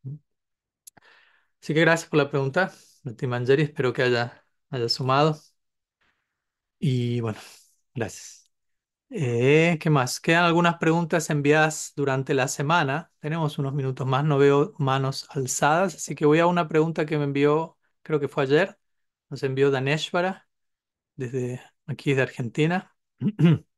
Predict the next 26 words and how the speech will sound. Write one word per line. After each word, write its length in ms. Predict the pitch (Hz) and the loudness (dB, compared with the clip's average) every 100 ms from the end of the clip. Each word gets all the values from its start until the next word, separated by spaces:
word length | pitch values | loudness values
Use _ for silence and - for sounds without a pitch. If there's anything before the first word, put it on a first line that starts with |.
| _ _ - 135 | _ _ -4 -2
está 40 | |
conectado, 480 | 151 139 135 196 160 | 0 0 2 4 4
Daneshwar, 480 | 135 135 - 180 196 | 4 0 -2 -6 -4
pero 140 | 143 | -6
me 60 | 131 | -4
la 60 | 123 | -2
envió 220 | 127 135 | 2 2
por 140 | 135 135 | 2 -2
escrito, 360 | - 151 151 | -2 -4 0
así 220 | 131 151 | -2 -2
que 80 | 135 | -8
imagino 440 | 131 123 - 135 131 | -8 -8 -6 -6 -6
que 320 | 139 131 127 _ _ _ _ _ _ | -10 -12 -14 _ _ _ _ _ _
quizás 320 | - - 127 | -18 -6 -6
prefieras 360 | 143 - 143 139 | -4 0 0 2
que 120 | 139 | 0
la 100 | 123 | 2
lea. 400 | 127 160 196 - _ _ _ _ _ _ _ _ _ _ _ _ _ _ _ _ _ | 4 2 0 -6 _ _ _ _ _ _ _ _ _ _ _ _ _ _ _ _ _
Eh, 540 | - 107 104 101 98 104 _ _ _ _ _ _ _ _ _ _ _ _ _ | -10 -10 -10 -12 -14 -18 _ _ _ _ _ _ _ _ _ _ _ _ _
sí, 200 | - - | -10 -2
la 80 | 135 | -2
voy 100 | 120 | 0
a 40 | 123 | -4
leer. 240 | 139 - _ _ _ _ _ _ _ - | -8 -18 _ _ _ _ _ _ _ -8
Dice, 360 | 139 151 151 _ - | -6 -4 -6 _ -6
<clears throat> 880 | - 311 - - - 233 151 113 | -2 -4 -4 -8 0 0 0 -4